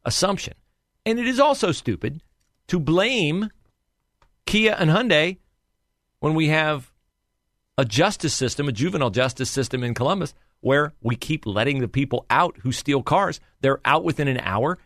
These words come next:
and they're stealing more cars that same day, an average of seventeen a day. Here is Klein's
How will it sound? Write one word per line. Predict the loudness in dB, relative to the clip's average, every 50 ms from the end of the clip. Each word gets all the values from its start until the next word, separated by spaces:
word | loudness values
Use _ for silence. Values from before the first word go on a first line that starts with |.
| _
and | -4 -2
they're | 0 0
stealing | -2 -2 -2 -2 0 0 0 0
more | 0 0 -2 0
cars | 0 2 2 2 2 -2 -6 -14 _ _ _
that | 0 0 0 2
same | 0 0 0 2
day, | 2 2 2 2 -4 -6 _ _ _ _
an | -4 -4 -4 -4 -2
average | -2 0 2 0 0 0
of | 0 -2 -2
seventeen | -6 -4 -4 -4 -2 -2 -4 -4 -4 -4 -2 0 0 0
a | 0
day. | 0 0 -2 -2 -4 -10 -12 _ _ _ _ _ _ _ _ _ _ _ _ _ _ _ _ _ _ _ _ _ _ _ _ _ _ _ _ _ _ _ _ _ _ _ _ _ _ _ _
Here | -2 0 0
is | 0 -2 -4
Klein's | -4 0 0 2 2 2 0 -2 -4 -4 -6 -12